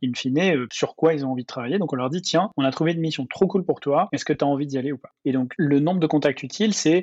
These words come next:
sur dix free contactés, finalement, combien vont dire, « Oui, ça m'intéresse ? » Et donc, si t'es à neuf ou dix, c'est que t'as, t'as fait un carton plein. Si t'es à un, c'est que ton algo, il est peut-être pas si précis que ça, et cetera, et cetera. Donc, en gros, nous, le, le vrai sujet, c'était ça.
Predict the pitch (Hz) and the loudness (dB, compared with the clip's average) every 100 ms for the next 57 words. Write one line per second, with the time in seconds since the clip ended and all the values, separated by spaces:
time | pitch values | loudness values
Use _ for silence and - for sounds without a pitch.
0 | - - - 131 143 170 190 185 156 143 | -2 -6 -4 -2 -2 0 0 2 0 0
1 | 127 - 196 - 139 127 147 185 - 139 | -2 0 0 0 -2 0 2 0 0 -2
2 | 135 175 151 143 139 127 151 190 160 139 | 2 2 2 0 0 2 2 2 2 2
3 | 131 135 117 - - 135 139 135 - 165 | 0 -2 -4 -10 -2 0 2 0 -2 2
4 | 180 165 135 135 160 156 135 143 156 - | 4 4 2 2 0 0 -6 -4 -6 -6
5 | 131 113 135 127 120 127 - 135 117 113 | -8 -4 -2 -2 -2 -6 -2 -4 -4 -8
6 | 113 - - 120 110 156 196 185 - 127 | -8 -8 -8 -8 0 2 2 0 -4 -4
7 | 135 135 123 - 151 175 196 - - - | 0 0 0 0 2 2 -2 -12 -14 -4
8 | 139 - 131 135 139 139 135 139 151 143 | -4 -2 0 0 -2 0 2 4 2 2
9 | 131 - 202 208 208 185 170 - 139 - | -4 -2 -2 -2 -6 -4 -4 -4 -6 -2
10 | 156 160 165 170 - 123 127 143 131 127 | 2 2 0 -4 -10 -8 -4 -4 -4 -10
11 | 110 135 147 139 147 180 170 165 135 143 | -10 -4 0 4 4 2 0 0 0 0
12 | 135 127 131 151 170 - 143 131 160 - | 0 0 0 2 0 -2 -4 2 0 0
13 | 127 | -10